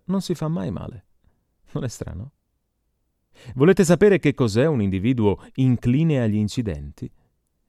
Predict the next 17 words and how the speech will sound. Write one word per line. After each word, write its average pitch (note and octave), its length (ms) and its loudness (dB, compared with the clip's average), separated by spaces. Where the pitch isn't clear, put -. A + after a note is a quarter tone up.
Incline F#3+ 500 6
agli F3+ 120 4
incidenti G3+ 480 2
è F#3+ 100 6
qualcuno F3+ 460 2
che E3+ 140 2
ha D#3 80 4
sviluppato F3+ 840 0
un D3 140 0
qualche E3 400 0
tipo F3 260 0
di B2+ 100 2
meccanismo E3+ 680 0
di C3 200 2
assenza F3 760 0
di D#3+ 160 -2
attenzione. C3 840 -2